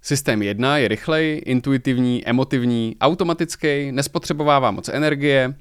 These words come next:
používá zkratky k vyhodnocování problémů a rozhodování.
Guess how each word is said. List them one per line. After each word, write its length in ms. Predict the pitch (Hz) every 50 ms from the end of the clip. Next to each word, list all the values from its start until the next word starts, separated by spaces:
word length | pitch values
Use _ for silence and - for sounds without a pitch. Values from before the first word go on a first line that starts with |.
| - - -
používá 460 | - 147 147 143 139 143 127 123 110
zkratky 420 | - - - 127 123 - - 139 127
k 80 | -
vyhodnocování 680 | 127 120 123 120 127 120 - - 135 123 117 110 101 95
problémů 580 | - 131 139 147 156 151 147 143 143 139 110
a 60 | - 120
rozhodování. 720 | 110 107 104 110 107 104 98 87 85 87 90 82 -